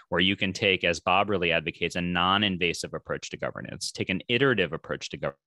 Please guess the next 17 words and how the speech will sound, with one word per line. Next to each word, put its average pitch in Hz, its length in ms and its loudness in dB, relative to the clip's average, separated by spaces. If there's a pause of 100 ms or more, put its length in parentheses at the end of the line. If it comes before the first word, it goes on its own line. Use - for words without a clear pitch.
(180)
governance, 65 420 -8
really 113 300 4
focus 113 400 0
on 92 140 2
the 82 80 -4
collaboration 90 1000 0
of - 120 -8
people 104 260 -2
across 98 340 0
your 92 80 -10
company, 139 420 -4 (340)
and 139 180 -2
focus 170 300 2
on 147 100 4
use 113 240 4
cases, - 560 -8
'cause 104 160 -2